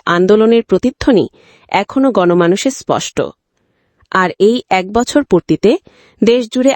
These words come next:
আবারও রাজপথে নামার ঘোষণা রাজনৈতিক অঙ্গনে তৈরি করেছে নতুন আলোচনার ঢেউ। পাঁচ আগস্ট কী ঘটবে,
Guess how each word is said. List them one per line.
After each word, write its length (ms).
আবারও 360
রাজপথে 500
নামার 300
ঘোষণা 500
রাজনৈতিক 680
অঙ্গনে 400
তৈরি 300
করেছে 480
নতুন 360
আলোচনার 560
ঢেউ। 340
পাঁচ 260
আগস্ট 500
কী 160
ঘটবে, 500